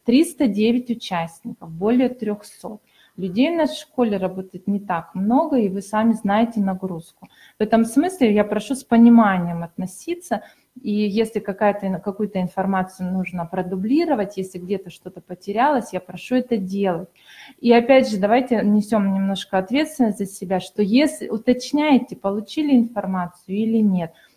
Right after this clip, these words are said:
э, то бывает у нас ситуация, вот как сейчас, допустим, с участниками отдельными, направлена заявка ещё в середине февраля,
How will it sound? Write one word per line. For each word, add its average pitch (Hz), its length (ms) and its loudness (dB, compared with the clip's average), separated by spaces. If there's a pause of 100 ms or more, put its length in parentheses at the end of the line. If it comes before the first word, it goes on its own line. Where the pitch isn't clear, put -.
(100)
э, 180 160 0
то 226 300 2
бывает 196 500 0
у 180 40 -6
нас 175 180 -8
ситуация, 254 420 -2
вот - 80 -14
как 180 160 -10
сейчас, 175 380 -8
допустим, 175 440 -14
с - 120 -12
участниками 202 880 0
отдельными, 175 460 -2
направлена 180 680 -2
заявка 185 460 -6
ещё 185 240 -8
в 185 40 -8
середине 180 560 -4
февраля, 196 680 -2